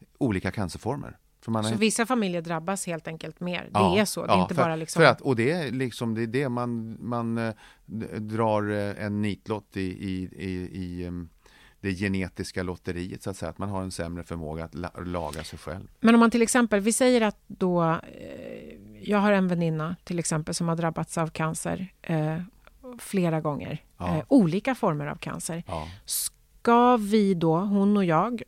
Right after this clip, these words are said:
Speaker 2: vara mer oroliga för att hennes barn ska drabbas?
Speaker 1: Det beror på vilken det är, men för man kan mycket väl ta och kolla vid, till exempel riskgener då för sto-, för vanliga, eh,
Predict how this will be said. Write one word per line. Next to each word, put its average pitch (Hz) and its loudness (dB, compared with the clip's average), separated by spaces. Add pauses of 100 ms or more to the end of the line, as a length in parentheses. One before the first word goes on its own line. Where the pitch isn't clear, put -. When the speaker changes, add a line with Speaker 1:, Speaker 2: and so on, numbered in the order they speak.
(100)
Speaker 2:
vara 180 4
mer 240 6
oroliga 214 4
för 190 0
att 185 2
hennes 247 4
barn 170 2 (140)
ska - 0
drabbas? - -2 (320)
Speaker 1:
Det 139 -8
beror 160 4
på 143 2
vilken 123 2
det 117 4
är, 95 4
men 107 0
för 127 0
man 123 4
kan 127 0
mycket 127 2
väl 139 2
ta 120 2
och 110 -2
kolla 117 2
vid, 120 -4
till - -10
exempel 101 0
riskgener 107 0
då 90 0
för 92 0 (240)
sto-, - -4
för 107 -2
vanliga, 117 2
eh, 113 -4